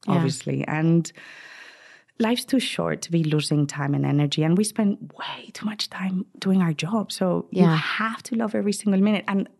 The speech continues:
Speaker 2: what other people say to me, which I struggle with, is like, once you follow your passion and you're listening to your real essence
Speaker 1: Mm-hmm.
Speaker 2: is when money comes.
Speaker 1: Mm-hmm.
Speaker 2: And I'm still <laughs> waiting for the money to
Speaker 1: <laughs>
Speaker 2: come, but
Speaker 1: Yeah.
Speaker 2: I feel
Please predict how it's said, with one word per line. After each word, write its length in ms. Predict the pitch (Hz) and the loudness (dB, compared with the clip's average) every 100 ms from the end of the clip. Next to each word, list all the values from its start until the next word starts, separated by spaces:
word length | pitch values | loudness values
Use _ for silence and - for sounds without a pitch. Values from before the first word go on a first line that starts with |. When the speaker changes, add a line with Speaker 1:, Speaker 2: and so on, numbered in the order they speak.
| - - | -10 -2
Speaker 2:
what 200 | 247 247 | 0 0
other 200 | 240 294 | 0 0
people 280 | - 220 196 | 0 0 0
say 200 | 190 180 | 0 -2
to 120 | - | 0
me, 120 | 139 | 0
which 180 | 139 139 | 0 -2
I 140 | 165 | -4
struggle 380 | 165 - 147 151 | -4 -4 -2 -2
with, 180 | 147 147 | -2 -2
is 100 | 156 | -4
like, 160 | 156 151 - - _ | -4 -6 -16 -20 _
once 220 | 180 202 | -2 0
you 80 | 247 | 0
follow 240 | 247 190 175 | -2 0 0
your 140 | 170 | 0
passion 520 | 156 151 147 151 151 165 | -2 -6 -2 -2 0 0
and 120 | 160 | 2
you're 120 | 190 | 2
listening 400 | 185 185 190 180 | 2 0 0 0
to 140 | - 170 | 0 -2
your 260 | 165 - - 147 | -2 -4 -10 -4
real 480 | 156 170 170 170 - - - - - _ _ - | 0 2 2 0 -4 -16 -20 -20 -20 _ _ -6
essence 760 | 170 - 151 135 175 220 - - | -6 -4 -2 2 2 0 -4 2
Speaker 1:
Mm-hmm. 220 | 196 185 185 | 6 8 8
Speaker 2:
is 80 | |
when 160 | 190 170 | 8 6
money 300 | 156 151 147 | 4 0 -2
comes. 560 | 147 143 - - - - _ - | -4 -8 -6 -8 -12 -20 _ 2
Speaker 1:
Mm-hmm. 400 | 180 160 170 156 - - - - _ - | 4 6 4 2 -2 -14 -20 -20 _ -2
Speaker 2:
And 280 | 208 190 151 - | 2 2 0 -2
I'm 140 | 170 | -2
still 300 | - 127 117 - 143 | -2 -6 -8 -6 -2
<laughs> 120 | 170 | 0
waiting 380 | 131 127 127 131 | 0 -2 -2 0
for 80 | 139 | 2
the 80 | |
money 260 | 151 233 240 | 2 4 6
to 120 | 349 | 6
Speaker 1:
<laughs> 120 | - 294 | 4 4
Speaker 2:
come, 360 | 254 220 196 | 4 2 2
but 640 | - 339 311 277 233 226 294 | 2 2 4 4 4 4 4
Speaker 1:
Yeah. 220 | 330 - | 2 0
Speaker 2:
I 180 | 240 220 | -2 -4
feel 280 | 226 233 | -2 -2